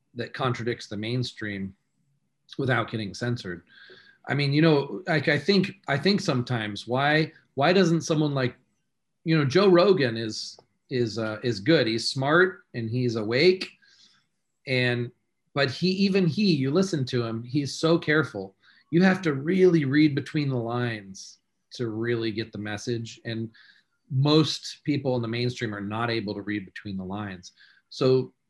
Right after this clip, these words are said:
this is why I became such a threat. And then I opened the door, 'cause what I did is I showed people, "Okay, you can talk about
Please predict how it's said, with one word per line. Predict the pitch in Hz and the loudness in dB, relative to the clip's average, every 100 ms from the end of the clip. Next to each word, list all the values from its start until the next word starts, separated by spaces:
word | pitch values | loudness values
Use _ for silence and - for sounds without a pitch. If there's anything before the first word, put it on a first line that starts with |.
| - | 0
this | 170 233 | 0 2
is | 165 | 0
why | 156 151 | 2 2
I | 127 143 | 2 2
became | 160 147 147 135 | 2 0 -2 -2
such | 127 139 - | -2 -4 -6
a | 120 | -10
threat. | - - 139 117 110 - 131 | -10 -4 0 0 -2 -8 -6
And | 127 120 | -2 0
then | 127 123 120 123 131 | 0 -2 -4 -6 -2
I | 123 | 2
opened | 143 143 123 | 2 0 -2
the | |
door, | 104 165 196 135 117 123 _ _ _ _ _ _ | 0 2 4 4 2 -2 _ _ _ _ _ _
'cause | 175 147 | 0 2
what | 156 | 4
I | 277 277 | 4 6
did | 156 | 4
is | 139 | 4
I | 139 | 2
showed | 143 165 147 139 | 2 2 2 0
people, | 135 131 | -2 2
"Okay, | 147 143 123 | 2 2 2
you | 120 127 | 2 -2
can | - 156 175 185 180 - | -2 0 2 2 -2 -8
talk | - 143 151 143 | -4 -2 0 -2
about | 117 113 110 - | -2 -2 -4 -8